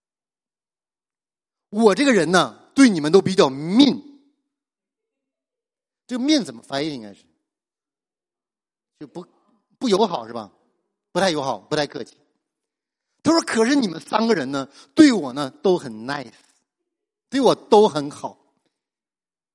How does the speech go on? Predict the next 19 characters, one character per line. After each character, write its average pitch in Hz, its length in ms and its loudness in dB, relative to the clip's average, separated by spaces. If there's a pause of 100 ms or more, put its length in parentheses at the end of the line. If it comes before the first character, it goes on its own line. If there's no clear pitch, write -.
(100)
Be 254 120 0
good 302 340 -2
to 147 120 -16
me。” 117 280 -20 (1400)
他 294 100 4
说 330 100 6
：“我 226 100 -2
现 294 180 -2
在 277 180 6
吧， 147 360 2 (240)
我 233 80 2
都 294 80 6
没 254 300 6
法 226 140 2
对 294 180 4
你 208 100 -2
们 190 140 -2
mean 220 240 6
了。” 120 160 -6